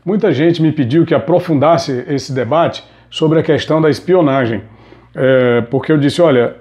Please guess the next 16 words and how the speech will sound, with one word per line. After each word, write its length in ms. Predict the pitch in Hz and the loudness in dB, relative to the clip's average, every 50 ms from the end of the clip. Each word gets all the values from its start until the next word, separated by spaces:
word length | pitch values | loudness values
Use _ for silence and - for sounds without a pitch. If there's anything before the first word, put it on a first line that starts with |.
| - _ _ _ _ _ _ _ _ | -20 _ _ _ _ _ _ _ _
grampos 520 | - 147 131 160 202 233 208 - 180 143 156 | -4 0 2 2 2 2 2 2 0 0 2
ilegais, 500 | 156 147 131 113 131 160 170 175 175 165 | 4 2 2 4 2 2 2 2 0 -2
podemos 460 | - - 170 139 139 180 185 175 160 | -2 -4 -4 -2 -2 -2 0 0 -2
estar 320 | 156 - - 160 143 - | -4 -4 -4 -6 -6 -6
sendo 480 | - - - 151 156 165 165 160 165 165 | -10 -6 -4 -2 0 2 2 2 0 0
vigiados." 680 | 175 127 131 151 135 151 180 143 120 110 107 104 - - - - - - - - | -2 -4 -2 -2 0 2 2 2 2 0 -2 -4 -8 -18 -20 -20 -20 -20 -16 -8
A 140 | - 156 147 | -4 -4 -4
própria 460 | - - 180 202 226 233 226 208 185 | -4 -2 -2 0 0 0 2 0 0
presidência 600 | - 175 170 160 135 135 123 151 151 139 - 143 | 0 2 0 2 2 2 0 0 0 0 0 -2
da 80 | 127 123 | -2 -2
República, 560 | 117 117 107 - 156 180 165 139 117 - - | -4 -4 -4 -2 -2 -2 0 -2 -2 0 -2
o 60 | - | -2
presidente 380 | 104 135 135 117 113 135 131 117 | 0 0 0 0 0 0 0 2
Jair 200 | 131 127 143 147 | 2 2 2 2
Bolsonaro, 560 | 135 147 139 - 135 120 117 131 156 143 127 - - - - _ _ - | 0 0 -2 -4 -4 -4 -2 -2 0 0 -2 -4 -8 -18 -20 _ _ -4
pediu 560 | - 208 170 127 143 156 160 175 196 220 - | 0 2 2 4 4 4 2 2 2 0 -4